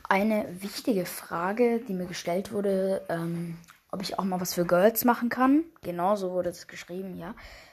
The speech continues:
Ähm, also, ja, auf jeden Fall kann ich das mal machen. Ich kann ja, weiß was ich, was mal irgendwas zocken, was halt auch mal für Girls ist. Ich kann,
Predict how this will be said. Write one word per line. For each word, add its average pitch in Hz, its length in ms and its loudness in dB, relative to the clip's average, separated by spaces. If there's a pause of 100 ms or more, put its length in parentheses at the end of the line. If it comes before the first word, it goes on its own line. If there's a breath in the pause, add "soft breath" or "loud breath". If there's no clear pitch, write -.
(140)
Ähm, 180 460 -2 (1200 loud breath)
also, 185 580 0 (840)
ja, 185 800 0 (280)
auf 190 180 -4
jeden 180 320 -4
Fall 202 460 2
kann 247 200 -2
ich 240 100 -6
das 262 160 -4
mal 196 180 -2
machen. 220 440 2
Ich - 240 -8
kann 190 300 -4
ja, 180 300 -6 (680 loud breath)
weiß 202 220 0
was 190 100 -4
ich, 202 160 -4
was 196 120 -2
mal 190 160 0
irgendwas 196 460 0
zocken, 208 320 2
was 190 200 -4
halt 185 140 -6
auch 165 160 -8
mal 180 180 -6
für 170 440 -12
Girls 220 360 0
ist. 214 400 -8
Ich 190 220 -14
kann, 180 320 -10